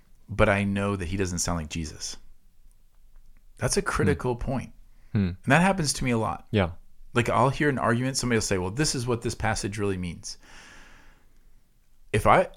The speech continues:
Speaker 1: if in that tone and in that delivery, I say, He,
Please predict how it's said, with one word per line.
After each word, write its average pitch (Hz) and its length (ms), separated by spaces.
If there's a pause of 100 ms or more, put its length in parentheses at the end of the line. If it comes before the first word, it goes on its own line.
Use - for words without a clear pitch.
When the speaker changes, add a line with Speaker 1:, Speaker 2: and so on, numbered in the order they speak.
(400)
Speaker 1:
if - 180
in 151 180
that 170 220
tone 147 600
and 107 100
in 123 140
that 117 180
delivery, 143 600
I 104 100
say, 117 260
He, 127 400